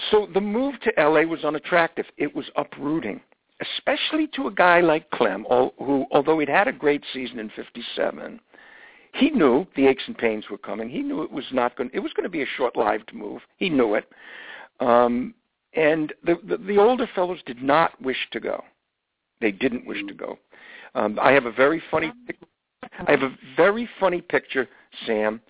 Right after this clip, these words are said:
and I'll send you a copy. I just took a little phone copy. I'm gonna send you a copy. When Clem first got to L A,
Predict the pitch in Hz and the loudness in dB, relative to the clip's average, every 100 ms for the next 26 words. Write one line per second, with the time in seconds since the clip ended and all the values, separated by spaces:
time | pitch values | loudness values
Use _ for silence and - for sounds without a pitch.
0 | - - 120 120 - 131 131 156 165 - | -20 -4 2 4 4 0 2 0 -2 2
1 | 120 104 113 107 120 - 147 117 120 120 | 2 4 4 2 0 -10 -4 -4 -2 -2
2 | 110 175 185 165 110 117 156 - 139 123 | 0 0 0 2 2 2 0 0 -2 -2
3 | - 110 101 101 - - 170 160 190 226 | -4 -4 -6 -14 -20 -6 -4 0 2 2
4 | 226 214 196 - 170 - 160 135 127 104 | 0 -2 -2 0 0 0 2 4 4 2